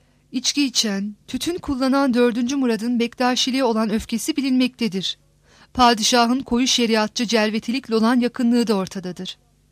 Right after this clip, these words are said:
Celvetiliğin en çok karşı çıktığı tarikat Bektaşiliktir. Bu da biliniyor. Padişahların tutumlarıyla inançları arasında bir bağlantının bulunduğu kesindir.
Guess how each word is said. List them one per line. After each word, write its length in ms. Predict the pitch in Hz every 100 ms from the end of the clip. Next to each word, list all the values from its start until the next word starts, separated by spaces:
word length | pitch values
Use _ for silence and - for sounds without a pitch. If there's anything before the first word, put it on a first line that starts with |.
| _ - - -
Celvetiliğin 640 | 277 285 330 330 349 349
en 140 | 339 381
çok 260 | 339 330
karşı 300 | 294 254 247
çıktığı 360 | - 269 - 320
tarikat 540 | - 226 220 285 -
Bektaşiliktir. 1000 | 262 - 262 247 - 233 220 - 175 - _ -
Bu 80 | 202
da 140 | 214
biliniyor. 500 | 190 180 175 170 - _ _ _ _ _ _ _ _ _ _ _ _ _
Padişahların 720 | 285 294 339 359 349 359 381
tutumlarıyla 640 | 349 311 330 320 320 349 262
inançları 520 | 262 269 254 294 302
arasında 500 | 269 247 262 277 254
bir 180 | 277 233
bağlantının 640 | 240 240 254 254 277 254
bulunduğu 380 | 226 220 220 330
kesindir. 680 | 294 254 262 220 185 170